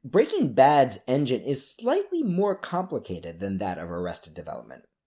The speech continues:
because the episodes are much less contained. Rather than existing as relatively isolated entities that could be watched in any order,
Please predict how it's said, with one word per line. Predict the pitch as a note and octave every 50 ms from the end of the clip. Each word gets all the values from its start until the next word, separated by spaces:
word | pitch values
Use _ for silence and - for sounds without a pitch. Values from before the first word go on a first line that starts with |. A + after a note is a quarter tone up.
| _ -
because | C3+ D#3 - G#3+ G#3 F#3+ - -
the | E3+ F3 F3 - -
episodes | - - - A3 - - F#3 F#3+ F#3 -
are | A#2+
much | B2 B2 C3 D3+ A3 C4+ C4+ - - -
less | C#3 C#3+ D3 C#3+ -
contained. | - A#2 A#2 A3+ - - G#2+ F#2 D#2+ D2+ - - - _ _ _ _ _ _ _ _ _ _ _ _ _ _ _ _ _ _ _ _ _ _ _ _ _ _ _ _ _ _ _ _ _ _ _ _ _
Rather | A#2+ C3+ F#3 A#3+ C#4+ F4+ E4+
than | D4+ B3+ G3+
existing | F3 D3+ C3 B2+ C#3 C#3 C#3+ - D3 B2+ A2+
as | A2+ G#2+ G#2 G2+ A#2
relatively | B2+ C#3 C3+ C3 C3+ C#3+ B2+ A2+ A#2 A#2+ - -
isolated | A#2+ B2+ C#3 C#3 - D3 C3 A#2 A2 A2 G#2+ F2+
entities | E2 G#2+ A#2 A#2 D#3 D#3+ F#2+ F2 F2 -
that | G#2 F#2+
could | - G#2+
be | G2 G#2
watched | G#2 G2 G#2+ G2 G2 - - - - - - -
in | G#2+ G#2+ G2+ F#2 -
any | G2+ G#2+ G#2+ G2+ -
order, | - B2 C#3 C3+ G#2+ E2 D2+ D#2 -